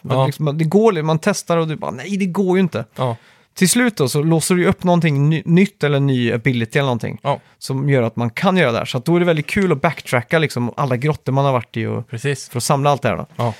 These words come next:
Speaker 2: Så att jag hade en
Speaker 1: Kan
Speaker 2: dag
Speaker 1: man markera ut på kartan vart man har hittat saker som man
Speaker 2: Det
Speaker 1: inte
Speaker 2: kan man
Speaker 1: har
Speaker 2: göra.
Speaker 1: fått tag
Speaker 2: Du
Speaker 1: på?
Speaker 2: kan markera ut dem i olika symboler då,
Speaker 1: Ja, just det.
Speaker 2: som finns.
Speaker 1: Typ som Breath of the Wild också då?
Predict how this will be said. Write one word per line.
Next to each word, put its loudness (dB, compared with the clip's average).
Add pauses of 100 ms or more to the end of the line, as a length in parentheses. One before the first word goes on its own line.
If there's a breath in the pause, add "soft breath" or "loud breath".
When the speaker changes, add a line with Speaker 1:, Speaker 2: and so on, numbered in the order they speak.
(140 loud breath)
Speaker 2:
Så 0
att -2
jag 2
hade 2
en 2
Speaker 1:
Kan -6
Speaker 2:
dag 4
Speaker 1:
man 6
markera 2
ut -4
på -10
kartan 0
vart -2
man -4
har -2
hittat -6
saker -6
som -10
man -2
Speaker 2:
Det 2
Speaker 1:
inte 4
Speaker 2:
kan 2
man 4
Speaker 1:
har 4
Speaker 2:
göra. 0
Speaker 1:
fått -6
tag 2
Speaker 2:
Du -2
Speaker 1:
på? -12
Speaker 2:
kan 2
markera 2
ut 0
dem 2
i 4
olika 0
symboler 0
då, -2 (120)
Speaker 1:
Ja, 2
just -2
det. -16
Speaker 2:
som -4
finns. -10
Speaker 1:
Typ 0
som -2
Breath 0
of -8
the -10
Wild 0
också -8
då? -10